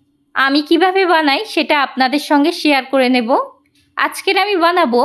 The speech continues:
ডিম তড়কা। চলুন তাহলে দেখে নেওয়া যাক আমি কিভাবে বানালাম। আমি এখানে দুশো গ্রাম মতো তড়কা ডাল নিয়ে নিয়েছি।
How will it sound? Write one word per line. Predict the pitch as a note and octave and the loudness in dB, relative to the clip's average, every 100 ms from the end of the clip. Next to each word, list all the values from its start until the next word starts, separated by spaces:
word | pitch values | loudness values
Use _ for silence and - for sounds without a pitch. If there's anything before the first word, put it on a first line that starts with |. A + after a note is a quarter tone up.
| C5 B4+ - G#3 | 0 -6 -14 -2
ডিম | C4 C#4+ B3 | 2 4 4
তড়কা। | A3+ F3+ - F3 F#3+ - - - - - | 2 0 -2 -6 -6 -14 -20 -20 -20 -10
চলুন | - C4+ D4+ A#4 C#5 - | 0 2 4 0 -4 -2
তাহলে | D4 D#4 D4+ | 0 2 0
দেখে | C4+ D4 D4 D#4 | 0 -2 0 2
নেওয়া | D4+ D4 | 4 2
যাক | D4 D#4 C5 - - | 2 0 -2 -12 -4
আমি | A#3+ A#3 | -2 -2
কিভাবে | A#3+ C4+ C4+ A#3 F#4+ C#5 C#5 G#3+ | -2 0 2 0 -2 -4 -8 -4
বানালাম। | A3+ G#3+ G3 F3 E3+ F#3 _ _ _ _ _ _ _ _ _ _ _ _ _ - | -2 0 -2 -2 -4 -4 _ _ _ _ _ _ _ _ _ _ _ _ _ -6
আমি | B3 D4 E4 | -2 0 0
এখানে | E4 D#4 B3+ B3+ A#4 _ _ _ - | 0 0 2 -2 -6 _ _ _ -10
দুশো | A3 B3+ D4+ | -4 -2 0
গ্রাম | D4 C#4 C4+ | 0 0 0
মতো | C#4 C#4 | -2 -2
তড়কা | E4+ B3 A#3 A#3 | -2 0 0 0
ডাল | A#3 A#3+ A#3+ | 0 2 2
নিয়ে | A#3 A#3 | 0 0
নিয়েছি। | A#3 A#3 A#3 - | 0 0 -2 -2